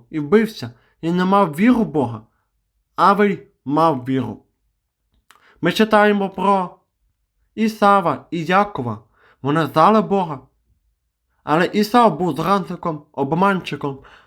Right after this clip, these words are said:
а Яків мав Божу віру. Ісус Христос, як Син Людський, мав віру Божу і його дванадцять учнів. А серед них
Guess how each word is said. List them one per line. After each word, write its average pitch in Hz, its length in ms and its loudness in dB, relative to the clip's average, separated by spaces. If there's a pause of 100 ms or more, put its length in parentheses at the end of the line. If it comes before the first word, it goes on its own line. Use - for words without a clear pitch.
(140)
а 143 140 2
Яків 180 560 0 (180)
мав 135 300 0
Божу 180 420 0
віру. 196 360 -2 (800)
Ісус 269 400 0
Христос, 220 640 -2 (120)
як 127 200 -6
Син 220 240 2
Людський, 156 400 -2 (340)
мав 151 320 2
віру 247 300 2
Божу 143 380 -4 (280)
і 180 80 -8
його 185 240 0
дванадцять 185 560 -4
учнів. 160 420 -2 (840)
А 180 80 -2
серед 196 440 0
них 175 400 -2